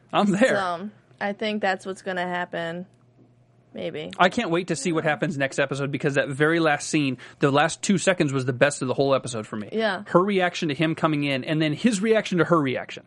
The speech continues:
Speaker 2: Yeah.
Speaker 1: Wonderful.
Speaker 2: It was a lot, like, I feel like he doesn't, you, well, I feel like he doesn't know what happened. She
Speaker 1: I don't,
Speaker 2: clearly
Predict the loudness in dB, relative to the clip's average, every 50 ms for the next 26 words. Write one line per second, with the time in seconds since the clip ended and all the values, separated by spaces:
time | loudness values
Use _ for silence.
0 | _ _ _ -6 -2 0 0 0 0 2 4 4 4 4 4 0 -6 -10 -18 -18
1 | _ _ _ _ _ _ _ -4 -2 0 0 -2 -2 -4 -8 -20 -20 _ _ _
2 | _ _ _ _ _ _ _ _ -2 2 4 4 4 2 0 0 0 -2 -2 -2
3 | -8 -12 -12 -12 -14 -4 0 0 0 0 -4 _ -2 0 0 0 0 -6 -8 -8
4 | -8 -4 -4 -4 -4 -6 -10 -6 -4 -4 -4 -4 -4 -6 -8 -10 -14 _ -20 _
5 | _ -20 _ _ _ -4 4 4 4 6 4 0 -8 -14 _ _ _ _ 0 2
6 | 2 2 2 2 0 2 2 0 -2 -2 -2 2 2 2 2 0 -4 -4 -2 0
7 | 0 0 0 0 -2 -2 -2 0 0 -2 -2 -2 -4 -4 -4 -10 -14 -14 -6 2
8 | 2 4 4 2 -2 -4 -6 -4 -4 -4 -6 -6 -8